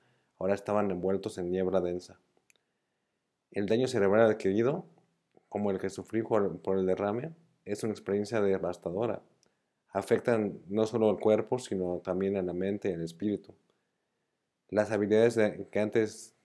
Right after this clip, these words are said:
daba por sentadas, como caminar, hablar o recordar, se convirtieron en desafíos diarios. La frustración y la tristeza eran compañeras constantes,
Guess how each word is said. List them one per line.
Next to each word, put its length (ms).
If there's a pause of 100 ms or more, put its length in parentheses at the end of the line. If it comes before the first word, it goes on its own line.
daba 280
por 160
sentadas, 540
como 220
caminar, 640
hablar 500
o 100
recordar, 640 (520)
se 180
convirtieron 540
en 140
desafíos 600
diarios. 460 (680)
La 140
frustración 680
y 20
la 120
tristeza 480
eran 420
compañeras 680
constantes, 680